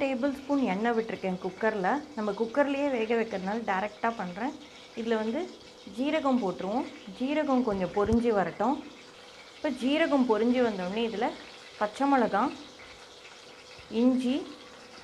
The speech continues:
பூண்டு, இது மூணுத்தையும் ஒரு, ஒரு second இல்ல ரெண்டு second வதக்கி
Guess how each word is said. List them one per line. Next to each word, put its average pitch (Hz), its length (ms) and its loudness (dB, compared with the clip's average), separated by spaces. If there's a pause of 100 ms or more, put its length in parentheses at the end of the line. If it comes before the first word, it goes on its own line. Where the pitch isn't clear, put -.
(600)
பூண்டு, 247 360 6 (760)
இது 247 160 4
மூணுத்தையும் 285 480 2
ஒரு, 220 200 8
ஒரு 208 140 4 (300)
second 240 440 2
இல்ல 214 220 0
ரெண்டு 202 260 -2
second 220 320 0
வதக்கி 196 280 -2